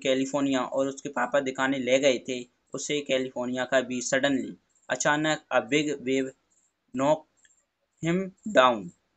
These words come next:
और जब एक बड़ी लहर आई तो वह गिर गया, and swept over him, और उसके ऊपर से पानी की लहर गुजर गई, hence he become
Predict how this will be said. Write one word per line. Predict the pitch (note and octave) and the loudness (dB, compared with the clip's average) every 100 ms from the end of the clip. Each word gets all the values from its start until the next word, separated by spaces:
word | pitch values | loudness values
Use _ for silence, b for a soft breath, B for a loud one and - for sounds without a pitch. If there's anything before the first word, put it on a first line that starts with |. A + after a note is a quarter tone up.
| _ - | _ 6
और | C#3 D#3 - | 6 6 2
जब | C3+ C#3+ C#3+ | 4 4 4
एक | D3 B2 | 0 4
बड़ी | C3+ C3+ | 4 4
लहर | B2 A#2+ C3 | 2 2 2
आई | - C#3 D3 C#3+ - | 4 4 4 -4 -4
तो | D#3 | 0
वह | C3+ | 0
गिर | B2+ C3 C3+ | 0 2 6
गया, | B2+ G#2+ - | 6 6 2
and | B2+ C#3+ D#3 - _ _ - | 0 0 -2 -12 _ _ -8
swept | - D#3 E3 - - _ A#2+ | 2 4 4 0 -20 _ 2
over | C3 C#3+ C#3+ | 6 6 4
him, | C#3 B2 | 0 -2
और | B2+ C3 | 2 0
उसके | C3+ - | 0 -6
ऊपर | C#3 C3+ C3 | -4 0 0
से | C3 F#3 - _ _ - | 0 -6 -6 _ _ -4
पानी | B2+ C3 | 0 0
की | C3+ | 0
लहर | B2+ A#2 C3+ | -2 -2 -2
गुजर | C3 C3+ B2+ | 0 0 0
गई, | A#2 | 0
hence | A2 - C#3+ E3 D#3+ - _ _ - | -4 -4 -2 -2 -6 -16 _ _ -2
he | E3+ F#3 - _ _ B2+ | -2 -2 -8 _ _ -6
become | C3 C#3+ C#3+ | -4 -4 -6